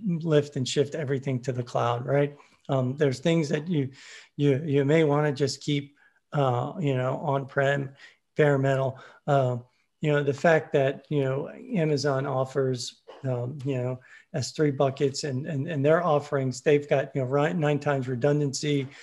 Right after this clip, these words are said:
on, um, you know, you know, their offer. That make, that's very appealing,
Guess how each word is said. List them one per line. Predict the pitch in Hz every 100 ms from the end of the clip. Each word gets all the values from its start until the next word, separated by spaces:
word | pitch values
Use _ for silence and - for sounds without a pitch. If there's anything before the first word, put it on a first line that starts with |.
| - - -
on, | 143 135 123
um, | 156 135 135 160
you | 135
know, | 139 147 _ _
you | 190 147
know, | 139
their | 135 151 147
offer. | 127 156
That | 139 202
make, | 220 185
that's | 170 131
very | - 170 175 156 135 - _ -
appealing, | 139 - 180 180 165 117 117